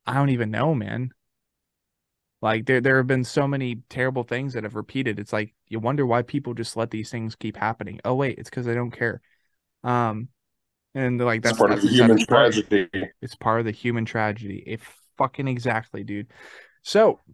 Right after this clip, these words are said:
Speaker 1: that has been the Under the Skin session for Legacy of Extermination, after wanting to do that since really the first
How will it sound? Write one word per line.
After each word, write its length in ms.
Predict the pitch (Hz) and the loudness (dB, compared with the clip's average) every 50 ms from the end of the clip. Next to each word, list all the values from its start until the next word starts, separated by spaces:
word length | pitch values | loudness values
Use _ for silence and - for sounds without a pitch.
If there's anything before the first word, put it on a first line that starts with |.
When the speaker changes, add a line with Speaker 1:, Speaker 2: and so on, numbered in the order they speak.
| _ _ _ - _ _ _ _ - | _ _ _ -20 _ _ _ _ 0
Speaker 1:
that 180 | 139 143 170 190 | 2 4 6 6
has 160 | 180 151 127 | 4 4 4
been 320 | 127 170 175 190 190 175 | 6 6 6 8 6 6
the 240 | 156 156 139 - - | 4 2 0 0 0
Under 340 | - 139 165 180 175 170 160 | -2 -2 -2 0 0 0 0
the 120 | 147 147 135 | 0 -2 -6
Skin 340 | - - - 185 185 185 | -6 -2 2 2 2 2
session 680 | 165 - - 190 196 190 - - 160 117 87 92 - - _ - | 0 -2 -2 -2 -2 -2 -2 -2 -4 -4 -4 -6 -14 -16 _ -2
for 120 | 139 131 | -2 0
Legacy 480 | 123 131 143 147 151 143 - - 151 143 | 4 4 2 2 2 -2 0 0 -2 0
of 100 | 127 127 | 0 -2
Extermination, 1040 | 117 - - - 156 147 139 131 117 107 107 131 127 - - - 64 - - 139 _ _ _ _ - | -6 -8 -8 -2 -2 0 0 0 -2 -2 -2 -2 -2 -4 -4 -6 -6 -6 -8 -12 _ _ _ _ 0
after 580 | - 131 127 - - 131 123 123 120 117 107 - _ _ _ _ - | 0 0 0 2 0 2 2 4 2 2 0 -4 _ _ _ _ -2
wanting 440 | 139 135 147 160 147 - 147 131 | 2 4 4 4 4 2 -2 -4
to 40 | 127 | -2
do 160 | 120 120 120 | -4 -4 -4
that 220 | 117 117 107 104 - | -2 -2 -4 -4 -6
since 360 | - - 131 117 - - - | -6 -6 -6 -6 -6 -8 -4
really 260 | 113 123 123 113 107 | -2 0 0 0 0
the 120 | 92 98 104 | -2 -6 -10
first 460 | - - 131 127 117 - - - | -4 0 0 0 0 -2 -8 -18